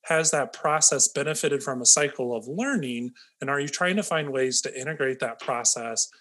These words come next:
so that it's systematic and complements other processes and doesn't compete with them? And to me, like, what you guys were just saying, um, about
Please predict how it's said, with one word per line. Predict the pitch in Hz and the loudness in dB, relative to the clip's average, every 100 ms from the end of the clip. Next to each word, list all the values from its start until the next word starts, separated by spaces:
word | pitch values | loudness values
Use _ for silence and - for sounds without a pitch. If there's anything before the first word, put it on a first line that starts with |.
| - | -6
so | - 139 | 0 0
that | 127 123 | 0 0
it's | 113 - | 4 4
systematic | 139 - 123 127 139 - - - _ - | 6 2 0 -2 0 -2 -4 -20 _ -10
and | 139 135 123 120 120 - | -6 -4 -6 -8 -12 -10
complements | - 208 240 160 135 123 135 | -2 -2 -2 -4 -4 -2 -2
other | 123 123 | -2 -4
processes | - 127 117 - 120 - 123 117 - - _ | -4 -4 2 2 2 0 0 -6 -8 -12 _
and | 135 | -4
doesn't | 135 123 120 | -2 -2 -4
compete | 139 120 208 220 143 | -8 -4 -2 -2 -4
with | 117 | -16
them? | 113 123 - _ _ _ 143 | -16 -18 -20 _ _ _ -4
And | 143 127 | -2 -4
to | - 151 | -4 -2
me, | 180 180 | -2 0
like, | 131 127 _ | -2 -4 _
what | 139 | -6
you | 135 | -4
guys | 165 151 127 | 0 2 0
were | 127 | -2
just | 123 117 - | -2 2 4
saying, | 160 185 131 123 123 - _ _ _ _ _ 156 | 4 0 -2 -6 -8 -12 _ _ _ _ _ -4
um, | 139 127 123 117 - _ - | 0 0 -4 -10 -16 _ -10
about | 147 131 127 123 - | -4 0 0 -2 -4